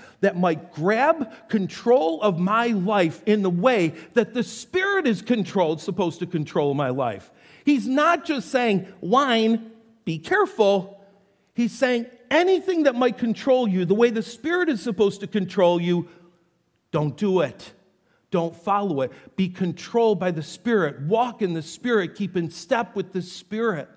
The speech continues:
And so we always need to look beyond and ask ourselves,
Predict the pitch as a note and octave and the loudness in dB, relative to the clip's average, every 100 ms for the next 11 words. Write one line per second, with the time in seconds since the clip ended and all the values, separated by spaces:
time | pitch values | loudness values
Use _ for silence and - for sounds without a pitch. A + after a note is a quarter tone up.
0 | _ _ _ _ - G3+ G3+ A3+ G#3+ A3 | _ _ _ _ -6 -4 0 0 4 4
1 | D#4 D#4+ G3+ A#3+ G#3+ G3 G3 B3 B3 G3+ | 4 2 2 0 2 2 2 0 -2 -4
2 | F#3+ A3 B3 F#3 C3 - - G#3 G#3+ A#3 | 0 0 2 0 -2 -10 -2 0 2 0
3 | A3+ A#3 G3 - G3 E3 D#3 | -2 -2 -2 2 2 2 0